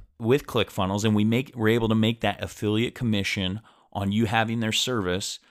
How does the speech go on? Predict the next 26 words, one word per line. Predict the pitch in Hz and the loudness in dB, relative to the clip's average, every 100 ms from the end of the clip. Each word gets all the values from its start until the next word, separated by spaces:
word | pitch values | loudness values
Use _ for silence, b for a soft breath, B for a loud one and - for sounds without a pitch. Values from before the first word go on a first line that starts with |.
| b b - | b b -2
we're | 139 | -2
gonna | 175 143 | 0 2
provide | 127 107 101 98 107 120 73 | 2 4 4 4 4 0 -6
some | - 120 101 | -6 -2 -4
free | - 117 117 117 | -4 -2 0 0
biz | 101 110 101 | 0 -2 -2
hacks | 95 92 87 | 0 0 0
for | - - 107 104 | -8 -6 0 2
you. | 95 | 2
We're | 92 104 | 2 2
actually | 113 - 127 | 2 0 -4
going | 104 113 110 | -2 0 0
to | 107 101 | -2 -6
help | - 123 120 120 | -4 -2 -2 0
you | 117 | -4
build | 95 - 104 101 - | -4 -2 0 0 -2
out | 101 92 95 - b b - | 0 0 0 -10 b b -12
your | 90 | -10
funnels. | - 85 80 - - - _ _ _ _ _ _ _ _ | -6 -6 -6 -10 -14 -16 _ _ _ _ _ _ _ _
We | 101 110 120 | -2 4 6
will | 120 113 104 | 6 4 2
give | 98 110 107 | 0 -2 0
you | 107 101 98 - | 2 0 -2 -8
a | 98 95 92 90 - _ | -6 -4 -4 -8 -14 _
monthly | 107 101 113 131 143 147 | -6 -2 -2 -2 -4 0
newsletter | 113 107 95 95 90 90 113 | 0 0 -2 -2 -2 -2 -4